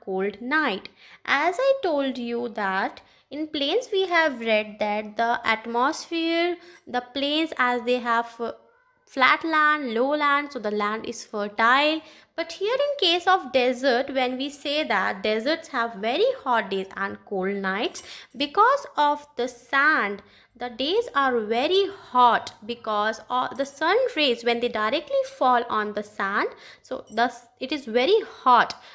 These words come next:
But during night, that absorption of the, that becomes very cold. The sand, they becomes very cold during night, and that absorption also make the night very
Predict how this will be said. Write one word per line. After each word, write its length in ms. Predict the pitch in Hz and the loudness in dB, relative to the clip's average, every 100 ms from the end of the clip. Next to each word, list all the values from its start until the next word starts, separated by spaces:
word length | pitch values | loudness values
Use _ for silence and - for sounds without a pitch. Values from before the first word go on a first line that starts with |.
| _ | _
But 280 | 240 240 220 | -8 -8 -10
during 580 | 277 330 440 508 320 240 | -6 0 2 4 2 2
night, 460 | 262 311 226 196 - - - - | 4 6 4 -2 -14 -20 -20 -6
that 420 | 208 269 415 - - | 2 6 4 2 -4
absorption 920 | 277 - 247 240 254 - - 240 185 - | -4 -4 0 2 0 -6 -6 -6 -4 -4
of 120 | 214 - | -6 -6
the, 240 | - 254 381 - _ _ _ _ _ _ _ _ - | -2 -2 -2 -8 _ _ _ _ _ _ _ _ -20
that 420 | 220 262 285 285 | -4 2 2 2
becomes 360 | 330 320 320 - | -4 -2 -4 -4
very 360 | 269 311 - - | -4 -4 -6 -2
cold. 340 | 262 262 226 | 4 6 4
The 140 | 220 254 | 2 -2
sand, 560 | - 302 277 311 359 | -4 -2 2 2 2
they 100 | 359 | -2
becomes 400 | 311 302 320 330 | -4 -4 -4 -6
very 380 | 247 247 254 320 - - | -2 -2 0 -4 -8 -4
cold 340 | 269 311 330 | 2 4 4
during 500 | 247 240 226 214 208 | 4 4 4 2 2
night, 460 | 196 185 196 370 - | 2 2 0 -2 -4
and 300 | 233 240 233 | -6 -4 0
that 260 | 247 330 - | 0 0 -2
absorption 1000 | 269 - 226 208 208 - - 214 226 403 - - - | -4 -2 -2 -2 -2 -12 -10 -6 -6 -6 -10 -20 -6
also 560 | 196 220 254 - 415 403 | -2 -2 -2 -4 -2 0
make 360 | 285 220 214 - | 2 0 0 -6
the 120 | 196 | -4
night 400 | 196 180 208 - | -4 -4 -6 -6
very 340 | 185 180 214 | -6 -6 -8